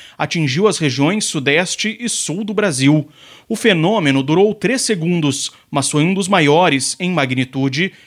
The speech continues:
já registrados por sismógrafos no país. Dois mil e dezesseis. Cento e setenta e cinco países assinaram o Acordo de Paris contra a mudança climática na sede das Nações Unidas,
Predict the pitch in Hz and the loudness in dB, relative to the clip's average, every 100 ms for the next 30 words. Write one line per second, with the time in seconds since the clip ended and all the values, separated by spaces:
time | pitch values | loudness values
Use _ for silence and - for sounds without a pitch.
0 | - 143 131 131 131 190 - 139 165 175 | -8 -2 -2 -2 -6 -8 -6 -4 -4 -6
1 | - 190 170 240 165 139 151 190 190 - | -8 -8 -6 -6 -4 0 0 0 -2 -4
2 | 170 147 151 180 147 147 - - _ _ | -4 -2 0 0 0 0 0 -2 _ _
3 | _ _ - 190 214 156 208 262 247 185 | _ _ -2 4 4 4 2 2 2 0
4 | 202 196 - 139 127 - - - _ _ | 2 2 2 0 0 -4 -10 -10 _ _
5 | _ - - - 208 190 143 - 143 165 | _ -14 -8 -4 -4 -4 -4 -2 -2 -2
6 | 156 139 - - 196 160 139 131 147 180 | 0 -2 -2 -2 -2 -2 0 2 0 0
7 | 190 - - 156 151 135 147 175 185 - | -2 -4 -4 -4 -2 0 2 0 -2 -4
8 | 208 226 - 160 180 180 170 185 147 156 | -2 -2 0 -2 0 -4 -4 -2 0 0
9 | - - - - _ 165 226 233 220 180 | -2 -4 -10 -20 _ 0 0 0 0 0
10 | 156 139 175 - 196 143 135 165 180 - | -2 0 -2 -2 -4 -2 2 2 0 0
11 | 170 160 - - 135 147 - 127 131 135 | 0 0 -4 -4 0 0 2 0 0 -2
12 | 139 135 135 131 160 170 185 170 202 139 | -2 -2 -2 -6 -6 -6 -2 -2 0 0
13 | 123 - | 0 -6